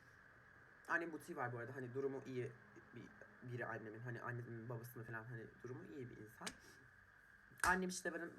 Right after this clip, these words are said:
hormonlarımı aldırmaya başladı. Ben on beş yaşından beri hormon aldım. Ondan sonra on sekiz yaşıma girdim.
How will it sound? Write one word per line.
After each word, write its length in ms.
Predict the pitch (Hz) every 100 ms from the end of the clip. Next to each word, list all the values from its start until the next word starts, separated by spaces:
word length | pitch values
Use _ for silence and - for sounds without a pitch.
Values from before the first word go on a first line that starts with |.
| 165
hormonlarımı 440 | 160 156 151 160
aldırmaya 300 | 143 135 139
başladı. 280 | 104 - -
Ben 60 | 143
on 140 | 143
beş 120 | 135
yaşından 220 | - 127
beri 100 | 123
hormon 300 | 123 127 113
aldım. 260 | 92 - - - - - - -
Ondan 340 | 214 240 214 170
sonra 520 | - 151 139 165 196 - - - -
on 100 | 220
sekiz 260 | - 190 170
yaşıma 240 | - 160
girdim. 280 | 147 147